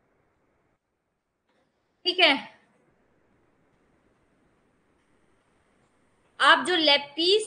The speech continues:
से बड़े बड़े ये ऐसे hole होने लगते हैं, ऐसे ऐसे,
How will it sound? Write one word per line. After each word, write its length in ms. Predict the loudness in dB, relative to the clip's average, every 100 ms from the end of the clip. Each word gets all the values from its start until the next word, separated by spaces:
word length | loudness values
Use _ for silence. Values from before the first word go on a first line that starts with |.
| -2
से 140 | -2
बड़े 300 | 0 0 0
बड़े 220 | 0 0 0
ये 140 | 2
ऐसे 360 | 2 0 -4 -6
hole 560 | -2 0 4 4 4
होने 380 | 0 -4 -4 -4
लगते 460 | -4 -6 -6 -6 -4
हैं, 640 | -4 -4 -4 -6 -6 -6
ऐसे 420 | -6 -6 -4 -4
ऐसे, 800 | -4 -4 -6 -6 -6 -4 -6 -10